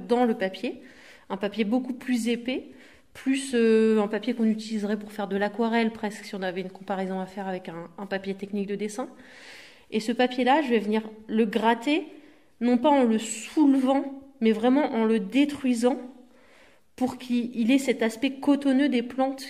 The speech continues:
qui ressortent. Et vraiment, je vais utiliser les différents papiers selon ce que j'ai envie d'exprimer.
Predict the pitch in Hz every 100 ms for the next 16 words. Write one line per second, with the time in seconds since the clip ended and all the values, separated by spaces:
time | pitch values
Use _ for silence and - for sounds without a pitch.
0 | - - 214 220 - 190 - - - _
1 | _ _ _ _ _ _ _ _ - 233
2 | 226 226 - - - _ - 214 285 320
3 | 381 262 269 262 262 262 269 208 247 277
4 | 247 233 240 320 311 262 262 262 240 240
5 | 226 226 233 233 - - 233 214